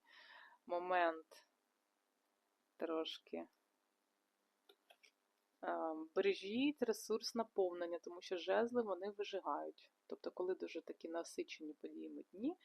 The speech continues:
не дійсно, потім, як я попереджала вище, є момент відкату, коли нема бажання взагалі щось робити. Так, хотілося б це виставити в кадр, а я, звичайно, ще той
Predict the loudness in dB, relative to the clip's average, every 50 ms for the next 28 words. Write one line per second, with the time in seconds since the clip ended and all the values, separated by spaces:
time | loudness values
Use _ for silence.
0 | -20 -20 -20 -20 -20 _ _ _ -8 -6 -6 -6 -6 -6 -6 -6 -6 -6 -8 -8
1 | -8 -10 -4 -2 -2 -2 -2 -2 -2 -2 -2 -2 -2 -2 -4 -4 -4 -6 -6 -4
2 | -4 -6 -6 -6 -2 -2 -2 -2 -2 -4 -8 -6 -6 -4 -4 -4 -6 -6 -8 -12
3 | -6 0 0 0 0 -2 -8 -18 _ _ _ _ _ -2 0 0 2 0 -2 0
4 | 0 0 -2 -2 -4 -6 -6 -6 -6 -4 -6 -8 -8 -8 -10 _ -20 -20 _ _
5 | _ _ _ _ -6 -2 0 0 0 -2 -4 -6 -6 -4 0 0 0 0 0 -4
6 | -4 -4 -4 -4 -6 -8 -6 -8 -8 -8 -6 -6 -6 -6 -4 -6 -8 -6 -6 -8
7 | -10 -8 -10 -12 -14 -14 -20 _ _ -10 -10 -10 _ -16 -20 _ -20 -20 _ _
8 | _ _ -14 -12 -10 -10 -10 -10 -10 -10 -10 -10 -10 -6 -8 -8 -8 -8 -12 -14
9 | -12 -12 -12 -12 -10 -12 -14 -16 _ _ -6 -6 -6 -6 -6 -10 _ _ _ _
10 | _ _ _ _ _ _ _ _ _ _ _ _ -12 -10 -10 -10 -8 -8 -8 -8
11 | -8 -10 -10 -10 -10 -12 -14 -12 -12 -12 -12 _ -4 -4 -2 -2 -4 -10